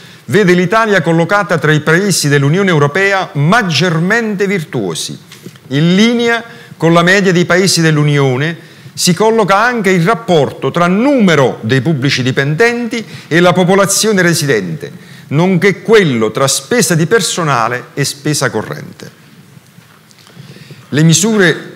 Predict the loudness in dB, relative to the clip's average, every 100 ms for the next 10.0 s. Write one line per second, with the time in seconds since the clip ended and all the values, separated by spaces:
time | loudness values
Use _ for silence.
0 | -18 -4 -2 0 2 2 0 -2 -4 -4
1 | -2 -2 0 0 0 0 0 0 -2 -4
2 | 0 0 0 -2 -4 -6 -6 -2 0 2
3 | 0 -6 -20 -20 -14 -2 0 2 2 2
4 | 0 2 0 0 -2 0 -2 -2 -2 -2
5 | -2 0 0 0 0 0 0 2 4 2
6 | 0 -2 -6 -4 -6 -10 -14 -20 -20 -4
7 | 0 2 2 0 0 0 0 0 0 2
8 | 2 2 2 0 0 0 2 2 0 -2
9 | -2 -2 -4 -4 -4 -2 -2 0 -2 -6